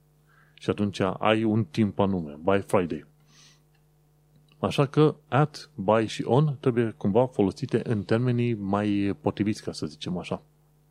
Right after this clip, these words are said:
Și dacă tot suntem la sectorul ăsta de limba engleză, uite că și cultura britanică, să nu uităm, uite că am o altă chestie interesantă.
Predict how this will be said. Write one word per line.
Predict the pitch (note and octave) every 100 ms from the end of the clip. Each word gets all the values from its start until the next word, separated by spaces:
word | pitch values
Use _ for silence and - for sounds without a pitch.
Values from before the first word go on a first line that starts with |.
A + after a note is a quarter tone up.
| _ _ _ _ _ _ _ _ _ _
Și | - - D3
dacă | B2+ G#2 F#2 G2
tot | C3+ A#2+
suntem | G#2+ G#2
la | G2+ F#2
sectorul | - F#2+ B2 G2 G2
ăsta | G2+ - F2
de | E2+ F#2+ F#2 F2+
limba | G2+ A2+ F#2 F2+ F#2 -
engleză, | F#2+ B2 D3+ C3+
uite | C#3 B2+ B2+ B2
că | - A2+ A#2 - -
și | - A#2
cultura | - F2+ A2+ E2
britanică, | E2+ - F2+ G#2+
să | A2 F#2+
nu |
uităm, | F2+ - C3
uite | C3+ -
că | -
am | G#2+ G#2
o |
altă | G2 -
chestie | - B2+ -
interesantă. | G#2 F2+ F#2 - C3+ C#3+